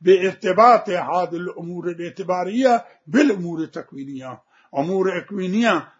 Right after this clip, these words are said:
تابعة لأسبابها ومسبباتها، والأمور الاعتبارية خاضعة لأطرافها، لعب-، لعب-، لعب-، لعب-،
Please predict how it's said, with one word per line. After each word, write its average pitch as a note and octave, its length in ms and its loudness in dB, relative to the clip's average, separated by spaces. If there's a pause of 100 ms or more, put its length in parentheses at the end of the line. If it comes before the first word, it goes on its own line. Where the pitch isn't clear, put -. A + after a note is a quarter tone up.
(100)
تابعة G3 600 0
لأسبابها F#3+ 1200 0 (220)
ومسبباتها، G#3+ 1400 2 (220)
والأمور G3 720 2
الاعتبارية F3+ 960 -2 (200)
خاضعة F#3+ 840 0 (200)
لأطرافها، F#3+ 920 4
لعب-، F3+ 560 0 (240)
لعب-، F3+ 500 0
لعب-، F3+ 1040 -2
لعب-، F#3 500 -2